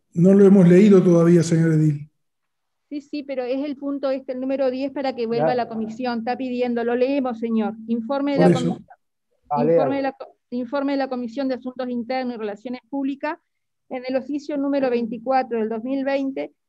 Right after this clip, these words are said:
Speaker 2: adjuntar tu exposición del señor Edil Alfredo Lago, referente al cuarenta aniversario del plebiscito de mil novecientos ochenta. Hay repartido.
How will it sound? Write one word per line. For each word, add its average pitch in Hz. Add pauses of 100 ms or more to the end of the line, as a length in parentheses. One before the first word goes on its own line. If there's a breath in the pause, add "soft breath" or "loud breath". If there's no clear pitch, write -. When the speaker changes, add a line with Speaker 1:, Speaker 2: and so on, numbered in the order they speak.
(120)
Speaker 2:
adjuntar 247
tu 285
exposición 262
del 254
señor 247
Edil 254
Alfredo 254
Lago, 254
referente 269
al 233
cuarenta 269
aniversario 247
del 240
plebiscito 220
de 247
mil 240
novecientos 226
ochenta. 214
Hay 233
repartido. 233